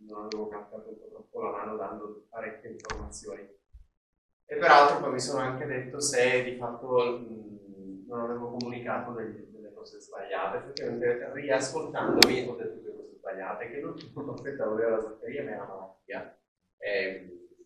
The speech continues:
tenevo perché, e in secondo luogo avevo detto che il primo grande profeta è Elia. Ehm, in realtà se qualcuno adesso mi dicesse, "Hai sbagliato", dovrei dire, "È vero", perché il primo grande profeta che noi conosciamo nella scrittura è Samuele.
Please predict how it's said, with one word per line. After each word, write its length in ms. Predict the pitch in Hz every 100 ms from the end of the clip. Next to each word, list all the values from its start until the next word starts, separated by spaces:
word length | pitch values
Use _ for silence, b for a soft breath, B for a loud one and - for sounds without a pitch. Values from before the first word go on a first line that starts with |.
| _
tenevo 400 | 98 95 95 98 - -
perché, 380 | 90 92 92 -
e 280 | - 117 113
in 80 | -
secondo 400 | - - - -
luogo 300 | - - 147
avevo 160 | - -
detto 260 | - - 120
che 80 |
il 100 | 117
primo 200 | 160 -
grande 340 | - 123 120 -
profeta 540 | - 107 110 107 104
è 100 | 98
Elia. 640 | 98 104 107 104 107 - _ _ _ - - _ -
Ehm, 640 | 120 120 120 120 120 120 -
in 180 | 147 139
realtà 360 | 156 156 143
se 240 | 135 147 143
qualcuno 960 | - - 143 139 - - 82 - - _ - _ _
adesso 280 | 117 117 117
mi 60 | 113
dicesse, 360 | 113 117 110 120
"Hai 160 | 120
sbagliato", 500 | 120 143 127 127 123
dovrei 220 | 117 113
dire, 260 | 110 117 113
"È 40 |
vero", 220 | - - -
perché 200 | - 117
il 380 | 117 135 127 120
primo 300 | - 135 113
grande 320 | 127 - 120
profeta 440 | 120 120 139 -
che 80 | 110
noi 140 | 113
conosciamo 440 | 120 123 - 113 110
nella 240 | 110 110
scrittura 880 | 120 - 143 - 120 120 123 127 120
è 40 |
Samuele. 800 | - - 95 95 92 - 95 -